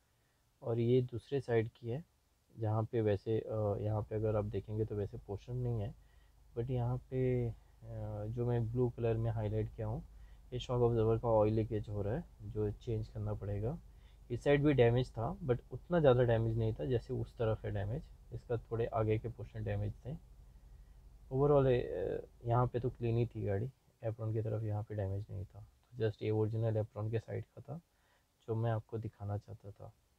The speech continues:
हम्म? So, कभी भी देखिएगा, ध्यान से गाड़ी लीजिएगा, क्योंकि ऐसी गाड़ियाँ लेके मतलब नहीं है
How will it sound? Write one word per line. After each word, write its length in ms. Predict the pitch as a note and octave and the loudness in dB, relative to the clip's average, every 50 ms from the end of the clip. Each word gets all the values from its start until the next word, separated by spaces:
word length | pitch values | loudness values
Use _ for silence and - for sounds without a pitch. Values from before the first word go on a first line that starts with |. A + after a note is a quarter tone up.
| _ _ _ _ _ _ _ _ _ _ _ - | _ _ _ _ _ _ _ _ _ _ _ -10
हम्म? 140 | B2 D3+ E3+ _ _ _ _ _ _ _ _ _ _ _ _ _ _ _ _ - | -10 -10 -10 _ _ _ _ _ _ _ _ _ _ _ _ _ _ _ _ -10
So, 100 | C3 - | -8 -4
कभी 220 | - B2+ C3 C3+ | -2 0 0 0
भी 120 | C3 C#3 C3 | 2 2 2
देखिएगा, 420 | B2+ A#2+ A2+ - B2+ A#2+ B2+ B2 | 2 2 0 0 0 0 0 0
ध्यान 260 | B2 A#2+ G#2+ G#2 A2 | 2 2 0 0 0
से 120 | - - A#2 | 0 0 2
गाड़ी 200 | A2+ A2+ A2+ A2+ | 2 2 2 2
लीजिएगा, 500 | A2 A2 G#2+ G#2+ G#2+ G#2+ A2 A#2 C3 C#3 - _ _ _ _ _ _ _ - | 0 0 2 2 2 2 2 0 -2 -4 -6 _ _ _ _ _ _ _ -14
क्योंकि 220 | A2 G#2+ A2+ A2+ | -12 -8 -4 -2
ऐसी 260 | A2 G#2+ G#2 - A#2 | -2 -2 -2 -2 -2
गाड़ियाँ 300 | A2 A2 G#2+ G#2+ A2 A2 | 0 0 2 2 2 0
लेके 240 | G#2+ G#2+ G#2+ - - | 0 0 -4 -4 -4
मतलब 300 | A2 G#2+ G2 - - A2 | -4 -4 -4 -4 -4 -4
नहीं 220 | A2 A2 G#2+ G#2 G#2 | -2 -2 -2 -2 -2
है 120 | A#2 C#3+ | -4 -4